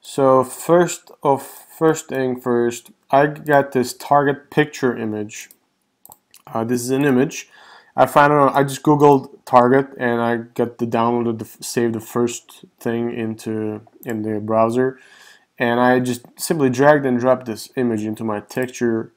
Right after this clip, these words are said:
folder. So I'm gonna use this as for creating a target, and then I'm gonna show you how to use collisions with that. Um, right now I'm gonna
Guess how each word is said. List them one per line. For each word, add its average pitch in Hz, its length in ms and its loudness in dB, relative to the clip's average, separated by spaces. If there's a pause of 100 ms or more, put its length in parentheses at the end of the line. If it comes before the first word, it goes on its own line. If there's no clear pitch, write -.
folder. - 720 -6 (560)
So 131 380 2
I'm 139 160 -2
gonna 180 180 2
use 147 220 2
this 120 340 0
as 123 640 -4 (180)
for 123 140 -8
creating 143 300 0
a 120 40 -2
target, 113 440 -2
and 113 100 -6
then 117 100 -6
I'm 120 120 -6
gonna 120 160 -6
show 117 160 -6
you 113 80 -4
how 127 160 2
to 131 140 -6
use 110 120 -4
collisions 110 680 -6
with 104 160 -18
that. 90 280 -14 (960)
Um, 131 480 2 (360)
right 147 160 -2
now 160 260 0
I'm 143 180 -8
gonna 147 320 -6